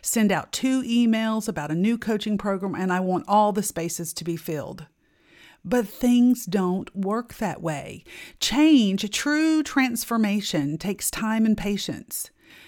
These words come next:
To be successful with this, we have to navigate the tension between where we are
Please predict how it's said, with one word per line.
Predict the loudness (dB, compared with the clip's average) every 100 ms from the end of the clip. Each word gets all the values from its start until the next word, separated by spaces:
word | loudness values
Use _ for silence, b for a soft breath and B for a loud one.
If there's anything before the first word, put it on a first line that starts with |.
| B -4
To | 0
be | 2
successful | 2 -2 -2 0 0 0 -2
with | -2
this, | -2 -4 -4
we | -6 -6
have | -6 -6
to | -2
navigate | 2 2 2 0 0 -2 -4 -6 -8
the |
tension | -10 -4 0 0 0
between | -4 -4 -4 -4 -4
where | -6 -4
we | -4 -2
are | -2 -4 -6 -8